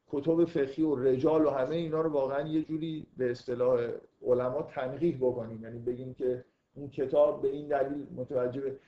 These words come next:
چون الان تمام مثلاً علم رجال و نمی‌دونم حدیث و اینا به حافظهٔ انسان‌ها وابسته است. یعنی یه آدمی خیلی با حافظه زیاد، تمام مثلاً مرحوم آیت الله العظما مرشی ندفی معروفه که همهٔ رجال رو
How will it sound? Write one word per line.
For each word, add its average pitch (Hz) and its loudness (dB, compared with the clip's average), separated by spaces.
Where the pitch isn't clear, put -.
چون 151 -4
الان 170 4
تمام 170 6
مثلاً 156 2
علم 165 2
رجال 156 4
و 143 2
نمی‌دونم 135 -8
حدیث 131 -6
و 147 -6
اینا 170 -2
به 180 0
حافظهٔ 165 4
انسان‌ها 151 0
وابسته 120 2
است. - -14
یعنی 135 -10
یه 147 0
آدمی 143 0
خیلی 147 0
با 135 2
حافظه 127 -2
زیاد، 151 -4
تمام 147 -2
مثلاً 139 -4
مرحوم 139 -2
آیت 131 0
الله 127 0
العظما 123 0
مرشی 120 -6
ندفی 127 0
معروفه 165 -2
که 170 -4
همهٔ 160 -2
رجال 160 2
رو 165 2